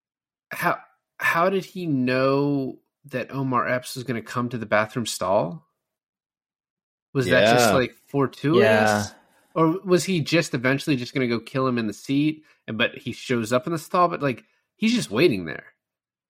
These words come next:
Speaker 1: So that,
Speaker 2: Right.
Speaker 1: that kill, like, from the start, I mean, who gives a crap? Like, it's, this is a,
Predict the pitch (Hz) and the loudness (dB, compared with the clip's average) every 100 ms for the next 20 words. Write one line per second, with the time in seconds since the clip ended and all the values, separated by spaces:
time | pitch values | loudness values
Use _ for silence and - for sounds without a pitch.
0 | _ - 165 175 95 95 92 87 - 233 | _ -6 0 0 4 4 4 2 2 4
1 | 220 185 143 120 _ _ 180 156 - 202 | 4 4 2 0 _ _ -2 0 2 4
2 | 196 165 170 196 185 - - 156 185 151 | 4 4 4 2 -2 -6 -12 -10 -8 -6
3 | 98 98 - - 80 - 107 110 107 113 | -8 -8 -8 -6 -6 -4 -6 -6 -8 -8
4 | 110 101 98 95 | -6 -4 -4 -4